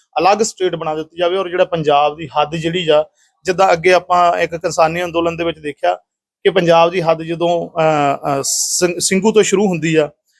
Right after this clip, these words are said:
ਹਨਾ, ਸ਼ੰਭੂ ਬਾਰਡਰ ਤੋਂ ਸ਼ੁਰੂ ਹੁੰਦੀ ਆ, ਸਿੰਘੂ ਤੋਂ ਸ਼ੁਰੂ ਹੁੰਦੀ, ਹਰਿਆਣਾ ਜਾਣੀ ਕਿ ਜਿੱਥੋਂ ਸਟਾਰਟ ਪੰਜਾਬ ਹੱਦ ਖਤਮ ਹੁੰਦੀ ਆ ਤੇ ਹਰਿਆਣਾ ਸ਼ੁਰੂ ਹੁੰਦਾ ਆ। ਅਗਰ ਅਗਲੀ ਸਟੇਟ ਜਿਹੜੀ ਆ, ਉਹ ਸ-, ਮੰਨ ਲਓ ਵੀ, ਅਹ, ਕਹਿ ਸਕਦੇ ਆ ਕਿ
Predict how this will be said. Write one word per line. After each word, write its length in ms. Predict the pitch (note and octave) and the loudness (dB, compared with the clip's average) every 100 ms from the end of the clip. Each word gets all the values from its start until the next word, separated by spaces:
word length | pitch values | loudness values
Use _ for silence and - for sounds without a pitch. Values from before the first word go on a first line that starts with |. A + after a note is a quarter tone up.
| _ - | _ -2
ਹਨਾ, 140 | E3+ G3+ | 0 2
ਸ਼ੰਭੂ 320 | F3+ F3 G#3 | 0 -2 0
ਬਾਰਡਰ 300 | F#3+ F3 F3 | 2 2 0
ਤੋਂ 240 | F3 F3 | 0 -2
ਸ਼ੁਰੂ 220 | E3+ E3 G3 | -2 -4 -4
ਹੁੰਦੀ 200 | F3 F3 | -2 -2
ਆ, 60 | |
ਸਿੰਘੂ 240 | E3+ F#3 G#3 | 0 -2 -2
ਤੋਂ 80 | |
ਸ਼ੁਰੂ 200 | F3 F3+ | 0 2
ਹੁੰਦੀ, 140 | F#3+ F#3 | 2 2
ਹਰਿਆਣਾ 360 | F#3 G#3+ F3 | 2 4 4
ਜਾਣੀ 180 | F#3+ F#3+ | 2 0
ਕਿ 80 | G3 | 0
ਜਿੱਥੋਂ 240 | F#3+ - | -2 -2
ਸਟਾਰਟ 300 | F#3 F3+ E3+ | 0 2 2
ਪੰਜਾਬ 420 | E3+ F3+ F3 F3 F3 F3+ | 0 -2 2 4 2 0
ਹੱਦ 160 | E3+ F3 | 0 0
ਖਤਮ 260 | F3 G#3 G3 | -6 -4 -6
ਹੁੰਦੀ 240 | F3 F3+ | -6 0
ਆ 100 | F3 - _ _ G3+ | 0 0 _ _ -2
ਤੇ 60 | |
ਹਰਿਆਣਾ 320 | F#3 G3+ F3 E3+ | 2 4 2 0
ਸ਼ੁਰੂ 240 | F#3 G3+ | 0 -2
ਹੁੰਦਾ 360 | F3 E3 E3 D#3 | 0 2 4 2
ਆ। 40 | - _ _ _ - - | -2 _ _ _ -6 0
ਅਗਰ 140 | F#3+ A3 G3 | 2 2 2
ਅਗਲੀ 200 | F#3+ G3+ | 0 -2
ਸਟੇਟ 500 | - - F3 G3 G3 | -2 0 4 4 2
ਜਿਹੜੀ 260 | F#3+ G3 G3 | 0 0 2
ਆ, 260 | F#3 F3+ F#3 | 2 0 -2
ਉਹ 520 | F#3+ G3 F#3+ - - | 2 2 2 -4 -8
ਸ-, 160 | - - F3 | -8 -8 -4
ਮੰਨ 160 | D#3+ E3+ | -2 0
ਲਓ 100 | F#3 | 0
ਵੀ, 300 | F3+ F3+ F#3 | 0 -2 0
ਅਹ, 640 | E3+ E3 D#3 D3+ D3 D3 | 2 4 4 2 -2 -8
ਕਹਿ 260 | C#3 - F3+ | -10 -2 2
ਸਕਦੇ 300 | G#3 F#3+ F#3+ | 2 0 0
ਆ 60 | F#3 | 2
ਕਿ 220 | G3 | 0